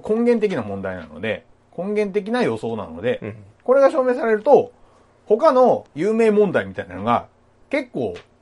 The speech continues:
Speaker 1: エービーシー予想を元に解けてしまったりするんですよ。
Speaker 2: あー、なるほど。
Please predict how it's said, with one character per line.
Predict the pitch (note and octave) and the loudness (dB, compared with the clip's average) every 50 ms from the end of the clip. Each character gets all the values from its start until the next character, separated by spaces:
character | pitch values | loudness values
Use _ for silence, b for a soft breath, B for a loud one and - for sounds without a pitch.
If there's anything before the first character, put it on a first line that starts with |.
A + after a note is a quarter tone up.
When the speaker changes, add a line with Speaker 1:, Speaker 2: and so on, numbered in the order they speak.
| - - | -14 -6
Speaker 1:
エ | - G#3 | -2 -2
ー | A#3+ | 0
ビ | A#3+ D4+ | 0 0
ー | |
シ | D#4+ - | 2 2
ー | A#3+ | 2
予 | A3 | 4
想 | G3 F3 | 4 2
を | B2 | 2
元 | A2+ A#2+ - D3+ | 0 0 -2 -2
に | C#3+ C#3+ | -2 -4
解 | B2+ - G2 | -6 -10 -12
け | - A2+ | -12 -10
て | G2+ A2+ | -8 -8
し | G#2+ - | -8 -6
ま | C3+ A2 | -6 -6
っ | F#2 - | -6 -6
た | - | -4
り | - | -2
す | D3+ D#3 | -2 0
る | D#3 | 0
ん | |
で | |
す | |
よ。 | D#3 D#3 D#3 | 0 0 -2
Speaker 2:
あ | D3+ | -2
ー、 | D3 | -4
な | D3 D3 | -4 -6
る | D3 C#3+ | -6 -8
ほ | B2 _ | -8 _
ど。 | - | -4